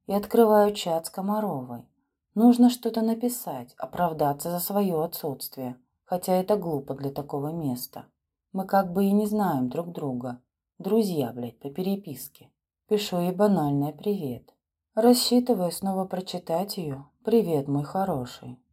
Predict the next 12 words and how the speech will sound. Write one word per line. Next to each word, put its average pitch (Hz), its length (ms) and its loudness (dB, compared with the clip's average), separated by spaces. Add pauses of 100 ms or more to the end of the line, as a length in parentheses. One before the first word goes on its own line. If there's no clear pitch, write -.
(480)
А 180 100 -2
коза, 175 480 2
хоть 170 280 -6
и 160 60 2
онлайн, 151 580 0 (100)
прочитала 208 580 2
моё 151 220 -2
сообщение 151 800 -6 (100)
и 170 80 -8
ничего 196 540 -2
не 143 180 0
ответила. 139 720 -10